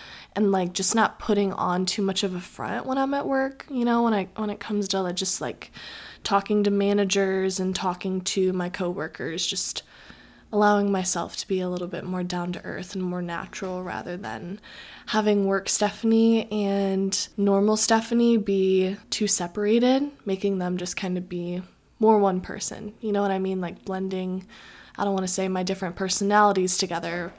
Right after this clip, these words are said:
but I think everybody can kinda relate when it comes to, like, your professional self compared to your normal self. So just finding a good balance between the two.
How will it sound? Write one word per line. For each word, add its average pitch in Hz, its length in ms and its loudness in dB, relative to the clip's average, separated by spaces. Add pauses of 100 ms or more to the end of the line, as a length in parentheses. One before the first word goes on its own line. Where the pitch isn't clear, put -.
(400)
but 208 100 8
I 214 60 10
think 277 180 8
everybody 208 400 8
can 196 160 -2
kinda 185 300 -2
relate 156 340 -2
when 190 140 -2
it - 80 -6
comes 190 300 0
to, 185 80 -2
like, 165 200 -4
your - 80 -4
professional 175 600 -4
self - 320 -4
compared 190 380 -6
to - 100 -8
your - 80 -8
normal 110 280 -8
self. - 300 -6
So - 100 -4
just 214 220 2
finding 285 320 2
a 277 60 2
good 269 200 0
balance 202 440 2
between 277 380 0
the 302 100 4
two. 320 340 0